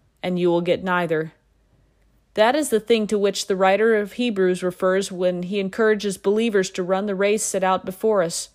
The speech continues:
looking unto Jesus, the author and finisher of our faith. All journeys must begin and end with God, or else they are not worth taking.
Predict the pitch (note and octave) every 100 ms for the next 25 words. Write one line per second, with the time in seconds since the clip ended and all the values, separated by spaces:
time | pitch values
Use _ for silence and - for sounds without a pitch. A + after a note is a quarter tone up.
0 | _ - G#3+ A3 A#3+ A3 G#3+ F#3+ A3 A#3+
1 | G3 E3+ - - - _ _ - - G#3+
2 | A3+ A3 F#3 E3+ F#3 F3+ F3+ F3+ E3+ F3
3 | F3 G#3+ G3 E3 - _ _ _ _ _
4 | _ _ _ - A#3 A#3+ B3+ A#3 A3+ G#3+
5 | G3+ A#3 - B3+ G3+ F#3 F3+ F#3 F3+ F3+
6 | F3+ F#3 F#3+ F#3 D#3+ D#3+ - _ _ -
7 | F3+ G#2+ G#3 G#3 - G3 F3+ F3+ F3 -
8 | F3+ F#3 G3+ F#3+ F#3 E3+ E3+